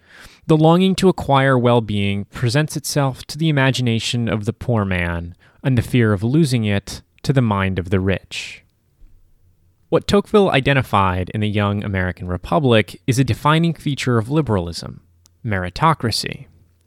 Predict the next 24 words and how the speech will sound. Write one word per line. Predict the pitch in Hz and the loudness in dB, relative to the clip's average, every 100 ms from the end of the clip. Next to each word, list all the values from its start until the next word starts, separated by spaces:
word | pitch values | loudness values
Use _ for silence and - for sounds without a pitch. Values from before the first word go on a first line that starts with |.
| _ - - - _ _ _ _ | _ -20 -20 -20 _ _ _ _
In | - 139 | -2 0
theory, | - 254 208 151 120 | 2 6 6 6 4
at | 98 | 2
least, | 110 107 - - - - | -2 -2 -6 -10 -8 0
the | 170 | 2
autonomous | 135 - 160 151 135 131 | 2 2 2 2 2 2
individual, | 107 104 95 95 87 92 104 - _ | 2 2 0 0 0 -2 -4 -14 _
an | 135 | 0
amalgam | 123 113 120 127 117 | 4 6 4 4 4
of | 110 104 | 2 2
rights | 107 107 - | 2 0 -2
to | - 104 | -8 -6
life, | 101 98 98 - - | -2 0 0 -4 -12
liberty, | 120 123 104 95 98 | 0 2 2 0 -2
and | 98 92 | -4 -4
property, | - 143 123 107 98 95 - - - | 2 2 2 0 -2 -4 -8 -18 -2
is | 165 117 | 2 4
responsible | 135 - 156 160 - 151 143 143 95 | 4 4 2 2 0 2 4 4 2
for | 151 | 0
his | 135 151 143 | 2 2 4
or | 151 | 4
her | 117 127 127 127 | 4 4 4 2
own | 110 98 98 | -2 -2 -4
fate, | - 170 117 - - | 0 0 0 -8 -16